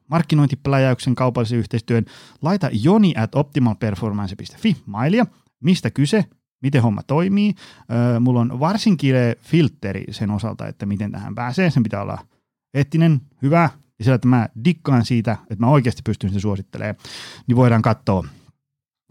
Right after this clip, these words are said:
miten hommat voisi edetä. Mutta se päivän,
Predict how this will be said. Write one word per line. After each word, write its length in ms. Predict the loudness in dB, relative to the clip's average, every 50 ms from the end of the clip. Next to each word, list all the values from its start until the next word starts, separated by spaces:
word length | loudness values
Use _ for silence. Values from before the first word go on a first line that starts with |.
| 2
miten 320 | 2 4 4 2 2 0 -2
hommat 400 | 0 0 2 2 0 0 -4 -8
voisi 260 | -10 -10 -10 -8 -6 -6
edetä. 300 | -6 -6 -6 -8 -14 -20 -20 -20 _ _ _ _ _ _ _ _ 2
Mutta 280 | 2 2 2 -2 -8 -14 -16 _ _ _
se 320 | -4 0 2 2 2 2 -2 _ _ _ _
päivän, 420 | -2 0 2 2 2 0 -2 -4